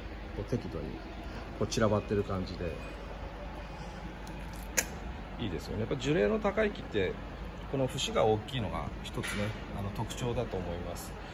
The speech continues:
で、えーと、こちらの工場は青森県の工場で、あの、節のこの割れたところもね、パテ埋めしてますね。こういうところも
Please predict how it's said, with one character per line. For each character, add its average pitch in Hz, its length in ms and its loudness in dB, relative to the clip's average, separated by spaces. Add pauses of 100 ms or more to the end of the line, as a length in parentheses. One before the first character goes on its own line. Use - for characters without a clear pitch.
(680)
で、 185 260 4
え 156 60 4
ー 151 40 0
と、 151 80 -2
こ 139 140 2
ち 175 60 2
ら 190 80 4
の 190 80 4
工 190 180 4
場 185 240 6
は 139 300 8
青 139 100 6
森 160 220 4
県 127 180 2
の 110 80 4
工 113 200 2
場 107 180 2
で、 107 340 4 (680)
あ 117 80 0
の、 107 420 2
節 175 280 0
の 190 100 2
こ 165 120 0
の 139 200 2
割 156 140 6
れ 190 60 0
た 190 60 2
と 180 100 -2
こ 180 120 0
ろ 175 80 4
も 98 100 2
ね、 85 120 0 (140)
パ 135 80 6
テ 156 120 2
埋 151 100 4
め 156 80 4
し - 80 2
て 165 80 2
ま 156 100 0
す 147 100 -2
ね。 - 60 -2 (1900)
こ 139 80 0
う - 20 4
い 123 40 2
う - 20 -6
と 135 80 0
こ 127 80 2
ろ 95 60 2
も 90 100 0